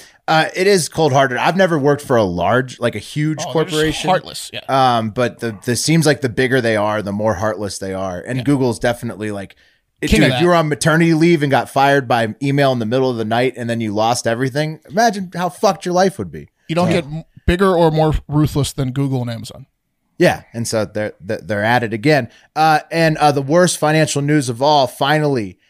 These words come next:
Speaker 1: uh, the U S Federal Reserve Central Bank has added over three hundred billion to their balance sheet i-,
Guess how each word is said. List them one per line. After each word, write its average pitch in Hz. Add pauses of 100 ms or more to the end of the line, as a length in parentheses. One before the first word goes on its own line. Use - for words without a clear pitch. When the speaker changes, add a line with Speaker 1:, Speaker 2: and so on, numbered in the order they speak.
(140)
Speaker 1:
uh, 123 (320)
the 123
U 139
S 160
Federal 156
Reserve 120
Central 131
Bank 123
has 113
added 131
over 120
three 190
hundred 143
billion 107 (300)
to 127
their 107
balance 131
sheet -
i-, 110